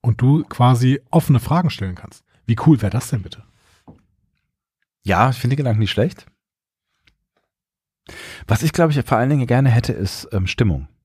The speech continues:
Speaker 2: Ich würde gerne so eine, so eine Stimmung, so eine düstere Star Trek-Stimmung. Kennst du das Spiel Stray?
Speaker 1: Ja.
Speaker 2: Das habe ich mir letztens, ähm, äh, zugelegt, hier bei, äh, der Black Week vor ein paar Wochen.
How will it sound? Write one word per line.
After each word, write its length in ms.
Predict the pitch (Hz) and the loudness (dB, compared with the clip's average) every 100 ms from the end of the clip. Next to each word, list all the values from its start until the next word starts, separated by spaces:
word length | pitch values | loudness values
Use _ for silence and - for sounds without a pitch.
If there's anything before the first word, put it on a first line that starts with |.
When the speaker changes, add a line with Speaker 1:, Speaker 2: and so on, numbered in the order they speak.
| _ | _
Speaker 2:
Ich 140 | - | -4
würde 140 | 104 120 | 0 2
gerne 200 | 110 107 | 2 2
so 80 | 104 | 2
eine, 120 | 95 | 0
so 120 | 92 | -2
eine 100 | 90 | -2
Stimmung, 500 | - - 117 113 90 | -4 0 2 2 0
so 80 | 85 | 0
eine 120 | 92 | -2
düstere 460 | 85 113 113 104 95 | 0 -2 0 -2 -2
Star 240 | - 85 | 0 -2
Trek-Stimmung. 840 | - 76 - - 73 69 71 78 - _ _ _ _ _ _ _ - _ _ _ | -2 -6 -6 -6 -4 -4 -6 -8 -14 _ _ _ _ _ _ _ -20 _ _ _
Kennst 200 | - 110 | -2 0
du 40 | 143 | 2
das 140 | 120 | 0
Spiel 220 | - 110 | 2 2
Stray? 680 | 92 - - 85 85 127 202 - _ _ _ _ _ | 2 -4 -2 0 2 0 -4 -10 _ _ _ _ _
Speaker 1:
Ja. 280 | 120 117 - _ _ _ _ _ _ _ - | -4 -2 -4 _ _ _ _ _ _ _ -8
Speaker 2:
Das 140 | 90 117 | -2 0
habe 80 | |
ich 60 | 131 | 2
mir 60 | 117 | 4
letztens, 400 | 107 - 110 - | 2 0 -6 -4
ähm, 600 | - 101 101 104 - - | 0 0 0 -6 -8 -4
äh, 240 | 95 90 | -2 -2
zugelegt, 640 | - 143 101 95 - - - | -4 -2 2 0 -2 -16 -6
hier 280 | 92 92 92 | -2 -2 -2
bei, 520 | 87 90 87 87 95 - | -2 0 0 -2 -6 -8
äh, 240 | 92 87 82 | -4 -4 -2
der 160 | 76 | -4
Black 480 | 73 69 95 104 - | -2 0 2 2 2
Week 320 | 104 104 95 | 2 2 0
vor 160 | - 92 | -2 -2
ein 40 | |
paar 140 | 85 82 | 0 -2
Wochen. 340 | 90 139 190 | 0 -2 -2